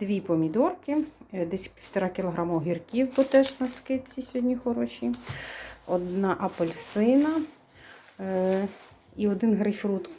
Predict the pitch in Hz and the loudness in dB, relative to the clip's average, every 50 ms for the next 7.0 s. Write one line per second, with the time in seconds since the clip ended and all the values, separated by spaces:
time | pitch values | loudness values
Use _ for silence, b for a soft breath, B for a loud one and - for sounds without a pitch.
0 | - - - - 214 254 269 269 269 269 262 254 254 254 - 240 233 226 226 - | -20 -14 -12 -8 0 4 6 6 6 6 6 2 0 0 0 0 0 0 -2 -4
1 | - 214 214 214 202 196 - 202 180 170 165 160 160 165 165 - 180 185 202 214 | -6 -6 -4 -6 -6 -6 -4 -2 0 2 2 2 2 0 -2 -4 -2 0 0 0
2 | 220 214 214 B B B B B B B B _ 165 165 160 160 160 160 160 160 | 0 -2 -6 B B B B B B B B _ -6 -4 -2 -2 -2 -2 -2 0
3 | 156 165 165 175 180 185 190 196 190 - - 190 180 175 - - 175 170 165 165 | 0 2 2 4 4 4 4 2 0 -2 -4 -6 -6 -6 -6 -4 0 0 2 0
4 | 160 156 139 143 127 135 - 160 165 165 165 160 143 139 160 - - - 139 131 | 0 -2 0 0 0 0 0 0 2 4 4 4 2 0 -2 -4 -6 -4 -4 -4
5 | 131 110 117 113 117 117 - 151 175 - - - 175 - - 247 247 277 277 294 | -4 -4 -6 -6 -6 -6 -4 -4 -4 -4 -4 -4 0 4 4 8 10 12 12 12
6 | 277 277 - - 226 208 214 - 214 208 208 208 202 202 196 202 196 - - | 10 8 4 0 -2 -2 0 -2 -2 2 2 2 2 2 0 0 -2 -6 -12